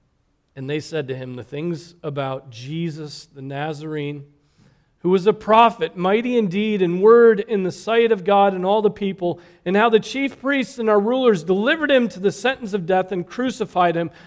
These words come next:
But we were hoping that it was he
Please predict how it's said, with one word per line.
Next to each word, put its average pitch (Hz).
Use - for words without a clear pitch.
But 185
we 233
were 269
hoping 220
that 180
it 202
was 226
he 185